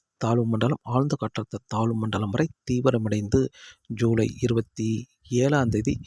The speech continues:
ஒடிசாவுக்கும் மேற்கு வங்கத்துக்கும் இடைப்பட்ட இடத்தில் தரையேறி மேற்கு நோக்கி பயணிக்கும் என்றும் எதிர்பார்க்கப்படுகிறது. இதன் காரணமாக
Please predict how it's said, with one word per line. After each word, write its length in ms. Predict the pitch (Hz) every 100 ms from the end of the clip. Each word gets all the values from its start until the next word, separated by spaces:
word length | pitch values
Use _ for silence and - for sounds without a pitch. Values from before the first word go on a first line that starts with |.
| - _ -
ஒடிசாவுக்கும் 720 | 120 135 156 190 - - 139
மேற்கு 340 | 117 131 127 123
வங்கத்துக்கும் 400 | 107 - - -
இடைப்பட்ட 360 | 113 - 117 110
இடத்தில் 340 | 107 - - -
தரையேறி 440 | 110 107 110 135 -
மேற்கு 300 | 120 113 -
நோக்கி 260 | 127 - -
பயணிக்கும் 460 | 107 110 - 113
என்றும் 240 | 110 131 107
எதிர்பார்க்கப்படுகிறது. 840 | - - 101 - - 110 113 120
இதன் 240 | 113 117 107
காரணமாக 400 | 95 - -